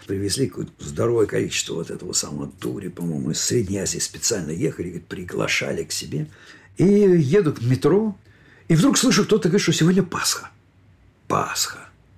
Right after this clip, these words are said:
И вдруг меня что-то повернуло. Я говорю, ну что, хорошо, я уже был там много раз. Сегодня Пасха.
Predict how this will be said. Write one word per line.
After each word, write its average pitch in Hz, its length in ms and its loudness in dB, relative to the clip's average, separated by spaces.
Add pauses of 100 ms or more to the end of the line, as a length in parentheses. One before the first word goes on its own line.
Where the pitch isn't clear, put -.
(880)
И 156 80 2
вдруг 302 220 2
меня 196 100 4
что-то - 180 -4
повернуло. 143 540 2
Я 107 80 -4
говорю, 98 220 -6
ну 110 80 -10
что, - 220 -4
хорошо, - 300 -8
я 160 200 4
уже 117 180 2
был 92 260 0
там - 220 -10
много 123 380 -4
раз. - 400 -14 (260)
Сегодня 220 280 0
Пасха. - 560 -6